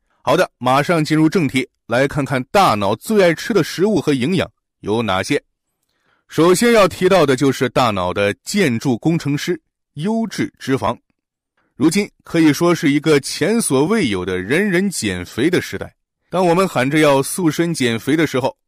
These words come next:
我们常常会目光死死地盯住自己的水桶腰、熊猫背。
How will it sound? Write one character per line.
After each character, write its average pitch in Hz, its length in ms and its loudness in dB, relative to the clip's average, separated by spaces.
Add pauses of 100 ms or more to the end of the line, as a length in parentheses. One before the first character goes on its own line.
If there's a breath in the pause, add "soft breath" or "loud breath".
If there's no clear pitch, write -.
(100)
我 120 100 -4
们 175 160 0
常 170 180 -2
常 175 180 0
会 160 180 4 (220)
目 208 240 2
光 208 200 2
死 208 440 -2
死 - 180 -8
地 104 140 -4
盯 170 240 -4
住 147 120 -2
自 120 220 -2
己 92 140 -8
的 98 180 -4
水 - 240 -6
桶 127 180 -8
腰、 135 300 0
熊 110 400 -8
猫 147 220 2
背。 165 180 -2